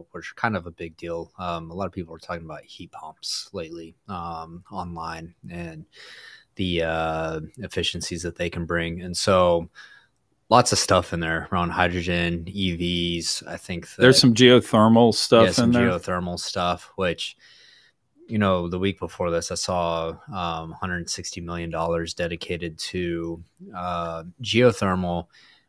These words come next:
Speaker 1: which I tweeted kind of, you know, Department of Energy had, had tweeted it out. And I'm like, "Hundred sixty million is not shit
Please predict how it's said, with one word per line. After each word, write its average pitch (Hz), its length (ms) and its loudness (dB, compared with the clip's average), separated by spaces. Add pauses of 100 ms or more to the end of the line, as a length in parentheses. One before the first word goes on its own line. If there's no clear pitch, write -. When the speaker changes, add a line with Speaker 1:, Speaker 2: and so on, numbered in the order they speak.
Speaker 1:
which - 140 0
I 107 100 6
tweeted 92 540 -2
kind 92 260 -2
of, 82 280 -4
you 110 120 -12
know, 90 100 -6
Department 85 440 -6
of 85 120 -8 (140)
Energy 87 380 -8
had, 82 360 -8
had 87 140 -10
tweeted 85 400 -8
it 80 120 -12
out. 82 180 -6
And 80 100 -14
I'm 85 60 -14
like, 85 140 -12
"Hundred 127 200 -8
sixty - 320 -10
million 156 240 -4
is - 100 -14
not 85 160 -10
shit - 400 -6